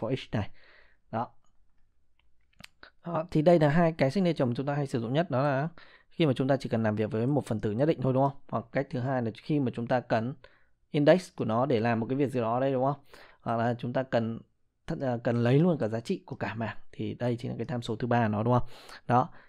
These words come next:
thì đó chính là cái signature của callback mà chúng ta cần phải để ý khi là chúng ta cần biết được là chúng ta có thể làm, nhận được những cái gì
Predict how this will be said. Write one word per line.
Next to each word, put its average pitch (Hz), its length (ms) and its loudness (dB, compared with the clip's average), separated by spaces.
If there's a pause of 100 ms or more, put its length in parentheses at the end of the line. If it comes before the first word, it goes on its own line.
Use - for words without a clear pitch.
thì 123 80 -6
đó 117 180 2
chính 147 160 -2
là 147 120 -2 (100)
cái 127 520 -4 (420)
signature 170 400 -2
của 110 220 -2
callback 160 380 0
mà 143 120 -2
chúng 120 120 -6
ta 127 180 -4
cần 113 240 -6
phải 107 140 -10
để 101 120 -8
ý 131 420 -2
khi 151 160 -2
là 120 120 0
chúng 120 180 -8
ta 131 120 -4
cần 117 240 -6
biết 147 120 2
được 143 160 -2
là 107 200 -6 (280)
chúng - 160 -10
ta 131 120 2
có 120 360 0
thể 113 140 4
làm, 107 260 -4 (580)
nhận 151 180 0
được 135 140 -2
những 131 120 -8
cái 135 100 -2
gì 123 140 -2